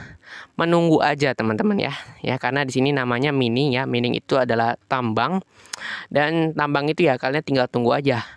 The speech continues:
Nah, jika teman-teman your earning balance-nya masih nol, nol semua, ya caranya ya kalian tinggal restart aja. Nanti angkanya bakal berubah. Ya, jadi seperti itu ya. Kalian bisa lihat ya. Ini yang paling belakang ini ya. Ini enam tiga.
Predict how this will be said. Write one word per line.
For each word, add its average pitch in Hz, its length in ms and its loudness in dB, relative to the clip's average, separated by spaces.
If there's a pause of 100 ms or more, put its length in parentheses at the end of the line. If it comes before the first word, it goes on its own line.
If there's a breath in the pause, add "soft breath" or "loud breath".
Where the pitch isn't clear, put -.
(140)
Nah, 147 160 -2
jika 156 240 2
teman-teman 160 560 0
your 143 160 4
earning 139 320 0
balance-nya 123 480 -2
masih 123 480 -4
nol, 160 480 2 (560 loud breath)
nol 135 240 0
semua, 151 480 2 (320 loud breath)
ya 117 160 -2
caranya 120 480 0
ya 123 80 -6
kalian 123 320 -2
tinggal 120 320 0
restart 120 400 -2
aja. 120 320 -2 (880 loud breath)
Nanti 123 160 -4
angkanya 131 400 -4
bakal 117 320 -4
berubah. 113 340 -8 (320 loud breath)
Ya, 113 240 -20
jadi 110 80 -12
seperti - 320 -14
itu - 80 -20 (160)
ya. 127 240 -10
Kalian 123 240 -4
bisa - 160 -8
lihat 127 80 -4
ya. 131 160 -4 (400 loud breath)
Ini 147 160 -2
yang 170 140 0 (260)
paling 139 160 -2
belakang 131 320 -2
ini 131 160 -4
ya. 131 80 -4 (160)
Ini 135 240 -6
enam 123 240 -6
tiga. 117 400 -4